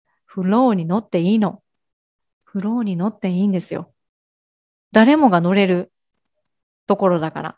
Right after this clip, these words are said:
なぜなら。はい。ちょっとその話はちょっと後でお伝えします。で、その思考や感情はどこから来るものだったのかっていうと、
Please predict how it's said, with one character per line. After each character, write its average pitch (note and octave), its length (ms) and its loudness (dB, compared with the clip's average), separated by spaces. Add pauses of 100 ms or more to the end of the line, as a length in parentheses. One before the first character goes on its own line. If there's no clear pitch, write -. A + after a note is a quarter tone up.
(100)
な F3 120 -2
ぜ F3 100 -4
な E3+ 100 -6
ら。 - 160 -12 (460)
は D#3+ 180 0
い。 - 100 -8 (240)
ち C4 60 -2
ょ - 20 0
っ A3+ 40 4
と A3 40 0
そ C4+ 140 4
の C4 80 8
話 A#3 280 4
は E3 60 -2
ち F3+ 60 -8
ょ E3+ 40 -4
っ - 40 -10
と D#3+ 60 -6
後 D#3 180 -10
で D#3 220 -12 (340)
お F#3 60 -10
伝 D#3+ 220 -6
え - 20 -6
し - 120 -10
ま E3 120 -6
す。 - 80 -16 (140)
で、 C4+ 200 4 (180)
そ F#4 140 0
の F4 60 2 (120)
思 D#4 140 -2
考 E4 240 4
や D#4 340 2
感 C4 300 2
情 B3 240 -2
は B3 240 2
ど F#3+ 160 -6
こ D4+ 80 -10
か D#4 140 -4
ら D#4 80 -4
来 D#4 120 -10
る D#4 120 -2
も D#4 100 -4
の D#4 80 -2
だ A3 80 0
っ F#3 100 -4
た F#3 120 -6
の D#3+ 100 -8
か D#3 120 -10
っ D3+ 40 -12
て - 140 -14
い D#3 80 -6
う D3+ 40 -12
と、 G3 380 2